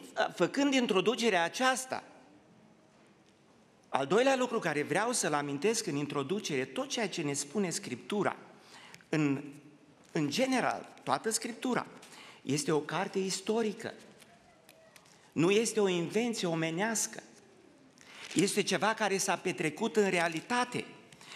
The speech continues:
Și când ni se vorbește aici, în Luca, despre nașterea și venirea în lume a Domnului Iisus Hristos, ni se vorbesc de niște personaje reale,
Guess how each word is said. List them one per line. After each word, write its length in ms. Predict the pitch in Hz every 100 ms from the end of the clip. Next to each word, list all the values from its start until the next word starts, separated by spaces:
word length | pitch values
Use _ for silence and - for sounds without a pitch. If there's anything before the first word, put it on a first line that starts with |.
| - - -
Și 180 | - 151
când 200 | 175 175
ni 80 | 170
se 140 | 185
vorbește 600 | 156 156 147 240 247 262
aici, 500 | 226 226 202 - - - - - - - _ - -
în 260 | 139 143 160
Luca, 380 | 240 - 120 - - - - - - - -
despre 460 | - 143 - 139 131
nașterea 640 | 139 240 240 - 139 123
și 140 | -
venirea 440 | 127 135 165 233 226
în 100 | 208
lume 200 | 220 156
a 80 |
Domnului 380 | 143 190 180 151
Iisus 320 | 131 - 165
Hristos, 580 | - 113 - 110 107 - - - - - - - - - - - - - - -
ni 180 | 170
se 160 | 170 180
vorbesc 460 | 147 160 147 240 190
de 80 |
niște 720 | 170 156 - - 147 139 - - -
personaje 720 | 165 156 165 147 131 123 143
reale, 480 | 165 170 147 143